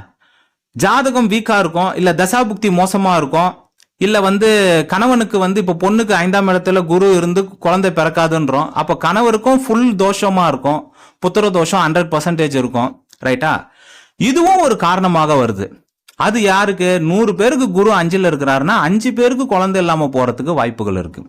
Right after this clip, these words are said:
ரைட்டா? இது ஒண்ணு. குருவும் சுக்கிரனும் சேரக்கூடாது, அதுவும் ஒரு புத்திர தோஷம்தான். குரு மட்டும் தனித்து,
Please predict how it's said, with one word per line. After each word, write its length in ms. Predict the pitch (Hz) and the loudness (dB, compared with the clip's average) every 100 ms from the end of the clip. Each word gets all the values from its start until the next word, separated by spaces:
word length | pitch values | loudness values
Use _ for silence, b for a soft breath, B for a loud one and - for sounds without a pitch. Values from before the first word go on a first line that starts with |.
| _ - - B B B B B B B B - | _ -20 -20 B B B B B B B B -6
ரைட்டா? 300 | 127 123 156 120 92 B B B | -4 -2 0 -2 -6 B B B
இது 180 | 185 185 | -2 0
ஒண்ணு. 260 | 131 110 104 104 _ _ - | 0 0 -4 -8 _ _ -4
குருவும் 340 | 131 156 175 | -2 0 -2
சுக்கிரனும் 540 | 175 165 170 175 202 214 | -2 -4 -2 0 0 0
சேரக்கூடாது, 520 | 165 151 127 107 110 160 | 0 0 -2 -2 0 0
அதுவும் 280 | 131 180 185 | 0 0 2
ஒரு 140 | 156 139 123 - | 2 2 2 0
புத்திர 240 | 120 131 | -2 -2
தோஷம்தான். 520 | 117 104 101 98 151 262 _ _ b b b b - | -2 -4 -4 -4 -4 -6 _ _ b b b b -10
குரு 240 | 123 202 240 | -2 0 2
மட்டும் 320 | 226 240 214 | 0 0 -2
தனித்து, 340 | 190 226 - | 0 -2 -2